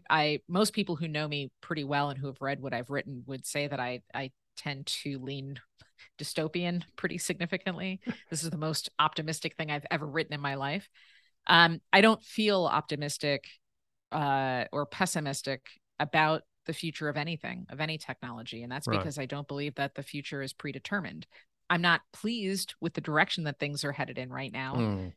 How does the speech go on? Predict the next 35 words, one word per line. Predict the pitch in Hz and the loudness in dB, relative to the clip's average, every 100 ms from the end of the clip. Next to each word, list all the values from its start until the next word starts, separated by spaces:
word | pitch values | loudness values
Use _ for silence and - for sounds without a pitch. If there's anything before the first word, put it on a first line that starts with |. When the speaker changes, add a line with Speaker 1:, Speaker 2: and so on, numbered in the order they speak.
| _ - | _ -2
Speaker 1:
but | 170 | 4
I | 170 | 4
believe | 165 160 185 165 | 4 0 0 0
that | 156 | -2
we | 165 | -2
can | - 147 | -4 -6
intervene | 165 156 151 147 143 156 165 | -4 -6 -4 -6 -6 -8 -10
and | - 151 | -8 -6
make | 151 151 | -6 -6
wise | 151 139 160 | -4 -4 -4
choices. | - 214 143 107 110 - | -4 -4 -4 -8 -10 -8
The | 156 | -4
whole | 156 185 | -2 -2
point | - 196 185 | -4 -4 -4
of | 143 | -4
the | 143 | -8
book | - 190 143 165 - _ _ - | 0 2 2 -2 -12 _ _ -8
is | 165 | -8
to | - | -4
position | 156 156 139 180 - 160 147 147 - | 0 0 4 4 4 2 0 -4 -2
not | 156 175 202 | 4 6 4
just | - 160 - _ _ | 0 0 0 _ _
politicians | - 147 139 - 135 127 131 170 - _ _ | -2 -2 0 -2 -4 -4 -4 -6 -8 _ _
or | 147 151 | -4 -2
scientists, | - 175 165 - 127 - | 2 2 0 -2 -2 -2
but | - 131 - - | -4 -4 -4 -2
everyday | 175 175 175 160 151 143 | -2 0 -2 0 0 -2
people | - 202 143 127 120 139 - - _ _ _ - | -4 -4 -2 -4 -4 -8 -18 -20 _ _ _ -8
to | 170 | -2
be | 180 | 0
more | 170 175 180 | 0 0 -2
informed | 165 - 190 190 151 147 151 | -4 -6 -6 -2 -2 -4 -6
about | - 151 | -4 -2
a | 156 | -2
topic | - 190 208 131 135 | -2 -2 2 0 0